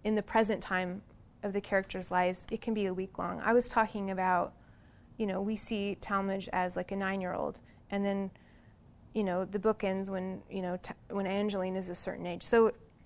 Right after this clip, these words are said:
you're talking about a lifetime, you know, <laughs> and as a writer, that's, you have to make so many choices. And I wanted to write about this, the middle section being, um, this period of,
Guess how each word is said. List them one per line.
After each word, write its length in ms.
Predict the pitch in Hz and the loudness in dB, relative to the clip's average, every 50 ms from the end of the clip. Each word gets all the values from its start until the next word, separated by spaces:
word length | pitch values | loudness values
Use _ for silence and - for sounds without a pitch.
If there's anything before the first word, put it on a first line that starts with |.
| - - - - - - - - - - | -20 -20 -20 -20 -20 -20 -20 -20 -6 -2
you're 100 | 220 240 | -2 2
talking 400 | - 254 254 240 233 240 226 214 | 6 6 6 6 6 6 4 6
about 320 | 208 208 208 202 196 - - | 6 6 6 6 6 4 4
a 80 | 190 214 | 2 4
lifetime, 720 | 208 202 202 214 202 - - - - 185 180 185 190 196 - - - - - - - - - - - - - - - - - | 6 6 6 4 2 -2 -6 -6 -4 -4 -2 -2 -4 -6 -8 -12 -18 -20 -20 -20 -20 -20 -20 -20 -20 -20 -20 -20 -20 -20 -2
you 120 | - 254 247 | 2 4 6
know, 220 | 247 233 233 240 - - | 8 8 8 6 4 0
<laughs> 80 | - - | 0 2
and 180 | 254 254 226 - - - | 2 4 4 2 2 4
as 160 | 262 262 240 | 4 8 8
a 60 | 254 226 | 8 8
writer, 440 | 226 277 302 403 370 277 233 220 226 - - - - - | 10 10 10 10 10 10 8 8 4 0 -10 -16 -2 4
that's, 300 | 339 359 359 - - - - | 4 4 4 4 -2 -4 2
you 140 | 262 294 339 | 4 6 8
have 160 | 349 370 370 | 8 6 8
to 80 | - 294 | 6 6
make 180 | 294 240 - | 6 6 6
so 180 | - - 302 302 | 4 4 6 6
many 220 | 302 302 262 240 | 6 6 6 4
choices. 680 | 226 - - 240 254 269 262 - 196 185 185 - - - - - - - - - - - - - - | 4 2 4 4 4 4 4 2 0 0 0 -2 -6 -10 -16 -20 -20 -20 -20 -20 -20 -20 -20 -8 -2
And 80 | 247 | 2
I 80 | 262 262 | 4 6
wanted 380 | 254 247 262 320 359 415 392 - | 6 6 6 6 6 6 4 4
to 120 | - 262 | 4 4
write 200 | 262 285 320 302 | 6 8 8 6
about 340 | 262 240 226 226 220 - - | 6 6 6 4 4 2 -2
this, 280 | 202 202 - - - - - | -2 0 0 -2 -4 -2 0
the 80 | 220 226 | 2 4
middle 260 | 233 240 277 285 277 | 6 6 6 4 4
section 460 | - - 214 214 - - 208 196 190 | 4 2 2 0 0 -2 -4 -4 0
being, 400 | 190 208 208 208 208 208 208 202 - - - - - - - - - - | 0 0 0 0 0 -2 -4 -6 -10 -16 -20 -20 -20 -20 -20 -20 -16 -4
um, 480 | - 214 208 202 202 196 196 202 196 - - - - - - - - - - - - - | 0 0 2 2 2 0 0 -2 -4 -8 -12 -20 -20 -20 -20 -20 -20 -20 -20 -20 -20 -2
this 200 | - 240 233 - - | 0 0 0 0 -2
period 540 | - - 247 233 233 240 240 233 226 226 208 | -2 2 6 8 8 10 10 10 8 6 4
of, 460 | - 196 202 202 202 202 196 202 - | 4 4 6 6 6 4 2 0 -8